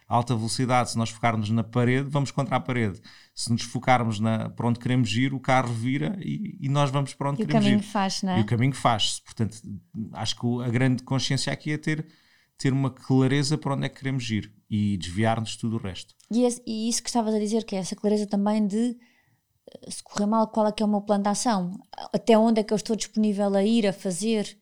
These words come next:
Speaker 1: Sim.
Speaker 2: a acontecer, para
Speaker 1: Sim.
Speaker 2: o caso disto não correr como eu tenho
Speaker 1: Sim.
Speaker 2: previsto, não é?
Speaker 1: Há uma pergunta que é chave, quando se analisa risco, a meu ver, que é,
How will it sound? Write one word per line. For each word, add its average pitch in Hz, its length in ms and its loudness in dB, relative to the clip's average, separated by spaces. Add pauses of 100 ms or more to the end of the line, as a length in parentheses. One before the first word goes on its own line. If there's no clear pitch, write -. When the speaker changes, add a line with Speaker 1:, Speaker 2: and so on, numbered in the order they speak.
Speaker 1:
Sim. 98 340 -2
Speaker 2:
a 185 60 0
acontecer, 214 580 2 (100)
para 226 120 2
Speaker 1:
Sim. 208 40 -2
Speaker 2:
o 196 40 0
caso 226 220 4
disto 226 200 -2
não 240 140 4
correr 254 240 0
como 262 340 2
eu 240 80 -2
tenho 254 220 4
Speaker 1:
Sim. 233 60 -2
Speaker 2:
previsto, 233 440 0
não 180 80 0
é? 180 100 -4 (180)
Speaker 1:
Há 135 80 2
uma 156 120 4
pergunta 147 400 0
que 127 120 -4
é - 20 2
chave, 92 360 -4 (920)
quando 107 200 -4
se - 120 -2
analisa 110 400 0
risco, 101 320 -8
a 92 40 -4
meu 98 120 -2
ver, 95 180 -10
que - 160 -6
é, 196 160 -4